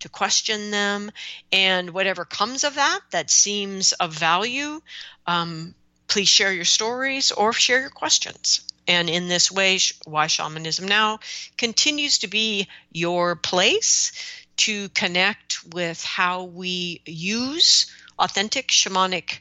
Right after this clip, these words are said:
skills in our everyday contemporary life to get things done.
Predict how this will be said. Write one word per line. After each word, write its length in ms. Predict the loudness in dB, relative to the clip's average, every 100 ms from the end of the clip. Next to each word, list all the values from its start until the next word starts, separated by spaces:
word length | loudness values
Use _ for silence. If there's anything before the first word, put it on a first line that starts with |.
| _ _ _ _
skills 680 | 2 4 4 0 -4 0 0 2
in 160 | -2
our 160 | 0 2
everyday 540 | 2 0 0 2 2
contemporary 680 | 0 -8 -4 -4 -4 -6 -4
life 520 | 0 2 2 -2 -10 -12 -18 -8
to 100 | -4
get 300 | 0 -2 -2
things 320 | -4 2 2
done. 320 | 4 -2 -4